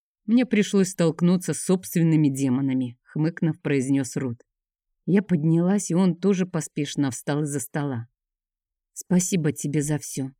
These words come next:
Я потянулась за курточкой. «Все будет хорошо, Анна. Я не дам тебя в обиду».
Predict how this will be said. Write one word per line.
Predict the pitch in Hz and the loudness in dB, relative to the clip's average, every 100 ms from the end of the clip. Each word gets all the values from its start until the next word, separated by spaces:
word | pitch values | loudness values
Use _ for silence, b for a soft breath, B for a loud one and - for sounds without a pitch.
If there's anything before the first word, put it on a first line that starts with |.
| _ _ | _ _
Я | 160 156 | -2 -2
потянулась | 185 165 - 143 160 165 151 | -2 -4 0 0 2 2 0
за | 147 151 | -2 -6
курточкой. | - 127 - - - 127 - _ _ _ _ _ _ | -6 -8 -8 -18 -14 -16 -16 _ _ _ _ _ _
«Все | - 147 | -4 -2
будет | 156 160 | 0 -2
хорошо, | - 175 185 180 127 | -2 0 0 -2 -4
Анна. | 127 170 123 113 _ _ _ _ _ 160 | -2 0 0 -4 _ _ _ _ _ 2
Я | 170 | 4
не | 160 | 4
дам | 131 160 | 4 2
тебя | 202 202 185 | 2 2 0
в | |
обиду». | 156 143 127 123 | 0 -2 -4 -6